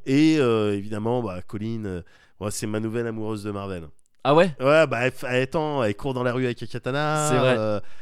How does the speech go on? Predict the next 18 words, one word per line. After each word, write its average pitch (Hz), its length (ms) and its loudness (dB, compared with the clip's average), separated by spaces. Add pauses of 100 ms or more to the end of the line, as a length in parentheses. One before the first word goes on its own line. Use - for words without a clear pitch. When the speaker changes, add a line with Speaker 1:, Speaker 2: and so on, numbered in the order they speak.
Speaker 2:
C'est 95 160 -6
Speaker 1:
euh, 98 120 0
Speaker 2:
vrai. 101 120 0
Speaker 1:
elle 107 60 -2
fait 113 180 -8
du 110 100 -8
kung-fu, 120 320 -8
karaté, 110 300 -8
on 113 60 -6
sait 104 120 -10
pas, 147 240 -4
mais 104 300 -6
elle 101 80 -6
Speaker 2:
Oui, 110 100 -6
Speaker 1:
se 110 120 -2
bat. 127 80 2
Speaker 2:
je 131 40 -2
crois. - 680 2